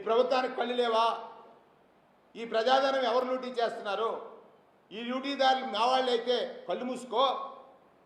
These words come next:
పక్క వాళ్ళైతే పట్టుకో. లూటీదారులు మా వాళ్ళైతే కళ్ళు మూసుకో, పక్క వాళ్ళైతే పట్టుకో అని అధికారులకు మీరు ఇచ్చినటువంటి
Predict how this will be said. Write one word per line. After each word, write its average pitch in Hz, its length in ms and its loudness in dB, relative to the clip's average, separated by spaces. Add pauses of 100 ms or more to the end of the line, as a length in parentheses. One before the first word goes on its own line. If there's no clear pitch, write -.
(380)
పక్క 247 180 2 (100)
వాళ్ళైతే 254 380 4 (100)
పట్టుకో. 180 320 -4 (1080)
లూటీదారులు 262 680 2
మా 220 80 2 (120)
వాళ్ళైతే 262 360 2 (120)
కళ్ళు 233 240 0
మూసుకో, 254 340 0 (1300)
పక్క 233 180 0 (100)
వాళ్ళైతే 269 380 4 (100)
పట్టుకో 247 320 0
అని 254 140 0
అధికారులకు 254 480 0
మీరు 247 180 -4
ఇచ్చినటువంటి 233 460 -6